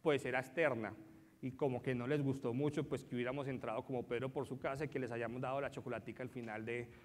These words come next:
de irnos, ¿cierto? Entonces, emitió este comunicado a un grupo donde estaban muchas empresas de seguridad física del país, Y a mí por Instagram me escribió alguien de ese país, me dijo, "Hey, Jaime, eh, yo sé que usted no es un suplantador de identidad ni nada,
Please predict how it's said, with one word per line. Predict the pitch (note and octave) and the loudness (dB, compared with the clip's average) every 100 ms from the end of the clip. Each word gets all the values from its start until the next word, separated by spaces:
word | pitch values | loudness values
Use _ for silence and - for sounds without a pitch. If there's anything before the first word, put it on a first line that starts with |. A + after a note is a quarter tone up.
| - - - | -20 -20 -12
de | C3 B2+ | 0 4
irnos, | F#3 C#3+ B2 | 4 2 2
¿cierto? | F#3+ G3+ - - - - - | 2 2 -2 -16 -20 -10 -6
Entonces, | C#3+ E3+ F3+ - | 6 6 6 4
emitió | E3 D#3+ - | 2 4 2
este | E3 F#3+ | 2 2
comunicado | G#3+ G3 F3 F3+ E3+ F3+ F#3+ - - - - | 4 4 4 6 8 8 6 0 -16 -20 2
a | C#3+ | 6
un | D3+ D3+ | 8 8
grupo | F3 G3 F3+ F#3+ G3 G3 | 10 10 10 8 6 6
donde | D3 C#3+ C#3+ | 2 4 2
estaban | - C#3+ E3+ F3 | 2 2 2 0
muchas | F3 G#3 G#3+ F#3+ | 2 4 4 2
empresas | F#3+ E3+ F#3+ | 4 4 4
de | F#3 | 4
seguridad | D#3+ D3+ D#3 D3+ | 4 4 6 4
física | - F3+ F#3 E3+ | 4 0 0 2
del | C#3 C3+ | 2 2
país, | F#3 F#3 F3 F#3+ - - - - - - _ _ | 4 8 8 6 -2 -14 -18 -20 -20 -20 _ _
Y | G3 G#3 | 4 8
a | G3 | 10
mí | E3+ E3 | 10 6
por | E3+ G3 | 8 6
Instagram | F#3+ G3 F#3+ F#3 | 6 4 6 4
me | D#3 | 2
escribió | D#3+ D3 D3 D#3 | 2 4 6 6
alguien | F3 F3 F3 | 4 4 2
de | E3+ | 2
ese | - | 0
país, | F#3 F3+ | 0 2
me | F3+ E3 | 2 0
dijo, | C#3+ C#3+ | -2 -6
"Hey, | C3 D#3+ C#3 | -2 0 2
Jaime, | D#3+ F3+ C3+ - - | 0 0 -2 -4 -6
eh, | A#2+ A#2 A#2+ - A#2+ | -4 -2 -4 -10 -8
yo | A2+ | -4
sé | C3+ | -2
que | D3 | -4
usted | C#3+ C#3+ | -2 0
no | C#3+ | 2
es | C#3+ C#3 | 0 0
un | C#3 C#3 | -4 -4
suplantador | C#3+ C3 A#2 A2+ A#2+ | -2 -2 0 0 2
de | |
identidad | C#3 B2+ A#2+ G#2+ | 2 2 0 0
ni | C3 | -2
nada, | D#3 D#3+ | -2 0